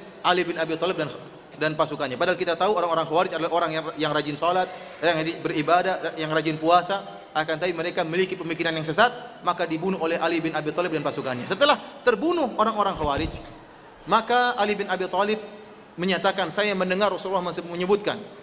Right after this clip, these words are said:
bahwasanya di antara orang-orang Khawarij tersebut ada seorang yang tangannya buntung, kemudian ada lengan, eh, ada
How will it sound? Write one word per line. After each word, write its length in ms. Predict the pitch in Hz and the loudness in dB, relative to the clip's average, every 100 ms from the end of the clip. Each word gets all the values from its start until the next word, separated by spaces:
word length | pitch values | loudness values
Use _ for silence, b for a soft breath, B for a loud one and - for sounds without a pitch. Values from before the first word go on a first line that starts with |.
| B B - | B B 2
bahwasanya 320 | 170 165 208 | 4 4 0
di 120 | 185 | -2
antara 360 | 196 196 226 247 | 0 0 2 4
orang-orang 400 | 208 208 202 196 | 2 4 2 0
Khawarij 280 | 180 196 185 | 0 0 0
tersebut 360 | 196 190 185 254 185 B B B | -6 -6 -2 -2 -4 B B B
ada 240 | 220 220 | 2 2
seorang 560 | 220 - 226 240 247 240 | 0 2 4 4 2 2
yang 200 | 214 214 | 2 2
tangannya 400 | 214 208 214 214 196 | 2 2 2 2 0
buntung, 480 | 233 233 269 285 285 - - - - | 0 0 0 -2 -4 -12 -18 -20 -8
kemudian 560 | - 208 208 202 233 247 - - - - - - | 0 2 4 4 4 2 -4 -12 -16 -20 -20 -4
ada 440 | - 220 214 196 - | 2 4 4 2 2
lengan, 400 | 185 202 220 233 | 0 2 2 0
eh, 200 | 214 196 196 | -2 0 2
ada 180 | 208 208 | 4 4